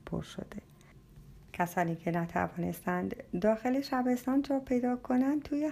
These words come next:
حیاط به صف شدند. مولانا هر جا که بعث بکند، همه گداها و جیببرهای شهر هم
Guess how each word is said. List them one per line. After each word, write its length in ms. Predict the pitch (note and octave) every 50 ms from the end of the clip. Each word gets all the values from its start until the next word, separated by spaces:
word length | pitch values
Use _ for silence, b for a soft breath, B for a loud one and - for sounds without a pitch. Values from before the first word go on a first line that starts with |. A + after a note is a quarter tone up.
| - -
حیاط 420 | G#3 F3+ E3 E3 F3 F#3+ G#3 - - -
به 120 | - D#3+
صف 400 | - - - - E3 D#3+ D#3 -
شدند. 760 | - - - - - E3+ E3+ E3 E3+ E3+ E3+ E3+ - - B B B B B B B B
مولانا 600 | F3+ F3 E3 D#3+ D#3 D3+ D#3 D#3+ D#3 D#3 D3+ D3+ -
هر 220 | - - D3 D#3+ F3+
جا 180 | - - A3+
که 180 | A3+ A3+ - C4
بعث 520 | A#3 A#3 A#3+ A#3+ - - B3 A#3 - -
بکند، 760 | A#3 G#3+ G#3 A3+ A#3 A#3 A#3+ - - A#3+ A#3+ A#3+ B3+ C#4+ D#4 E4 -
همه 440 | - C#4+ C#4 C4+ C#4 D4 E4 E4
گداها 480 | D#4 - D4+ C#4 B3+ C4 B3+ B3 B3+ C4+
و 120 | C#4 C#4+
جیببرهای 880 | C#4 C4 - A3+ G#3+ G#3+ - - G#3 G#3 G#3 G#3 - - B3+ C#4 D4 D4
شهر 340 | C#4 - - C4+ C4+ C#4 C#4 - -
هم 280 | C4 B3+ C4 C4 C4